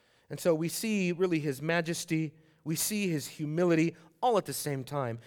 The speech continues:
Another thing that shows this is the next part, the next scene, which is the angels, the angelic announcement of the good news. This is just amazing. You know, earlier on in the chapter, if you go back to Luke,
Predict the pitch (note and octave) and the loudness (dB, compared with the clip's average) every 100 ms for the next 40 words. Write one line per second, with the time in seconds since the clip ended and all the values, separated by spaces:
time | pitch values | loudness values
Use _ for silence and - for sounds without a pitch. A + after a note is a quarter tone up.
0 | - F#3+ G3+ C4+ B3+ G#3+ F3+ - - F3 | -2 4 6 6 6 4 2 0 2 4
1 | D#3 E3 G#3 - - - F#3+ F3 D3 F#3+ | 4 2 2 0 -12 -4 2 4 4 2
2 | G#3 - - C3+ B2 D#3 F3 - - - | 2 -4 -4 -2 2 2 2 -2 -4 -2
3 | G#3+ F#3+ C#3 C3 C3 D3 C3 D3 D3+ D#3 | 0 0 0 -2 -2 -2 -4 -2 0 2
4 | D#3 B2 G#2+ - - _ - - F3+ F3 | 0 -4 -8 -12 -20 _ -14 0 6 6
5 | F3 B2+ G3 G#3+ G#3 F3+ F3 F#3 F#3+ - | 6 6 6 6 2 0 2 2 2 0
6 | C#3 A#2+ - - - D#3 C3+ D3 A#2+ E3+ | -2 -4 -6 -6 2 2 2 -2 0 6
7 | F#3 F#3 E3+ - - - C#3 D#3 D3+ E3+ | 8 8 4 0 -8 -12 -4 0 4 6
8 | E3+ A#2 G#2+ F2 F#3+ G3+ E3 - D3 D3 | 6 4 -2 -8 -8 -8 -8 -10 -8 -6
9 | C3+ D3 E3+ F#3+ C3 A2+ G2 - - - | -4 -2 0 2 0 -4 -6 -16 -8 4
10 | G#3 G3 A#3 D4+ C4+ G3+ G#3 F#3 D#3+ - | 6 8 6 6 6 8 8 6 2 2
11 | F#3 F3+ C#3 C#3+ D#3+ E3+ - D3+ D#3+ D3 | 2 2 0 -2 2 2 2 0 0 0